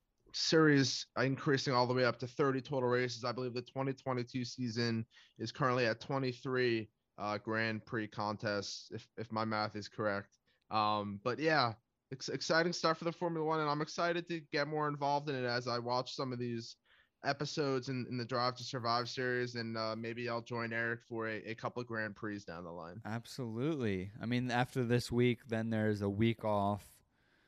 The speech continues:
Speaker 2: and then it's the Australian one, in which, do you wanna stay up,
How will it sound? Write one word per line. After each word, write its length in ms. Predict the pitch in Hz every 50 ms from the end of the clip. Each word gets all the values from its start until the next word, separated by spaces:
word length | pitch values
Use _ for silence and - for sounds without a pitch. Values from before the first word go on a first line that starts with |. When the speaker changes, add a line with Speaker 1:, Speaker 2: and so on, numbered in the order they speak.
| _ _ _ _ _ _ _ _ _ _
Speaker 2:
and 120 | 104 107
then 120 | 110 110 110
it's 180 | 107 101 -
the 340 | - 113 113 110 104 104 101 -
Australian 600 | 101 101 - - - 139 151 170 170 165 139 123
one, 180 | 113 110 110 113
in 120 | 113 110
which, 280 | 110 110 107 - - -
do 80 | -
you 80 | 113 113
wanna 220 | 120 120 117 113
stay 340 | - - - 123 120 120 117
up, 240 | 117 117 117 - -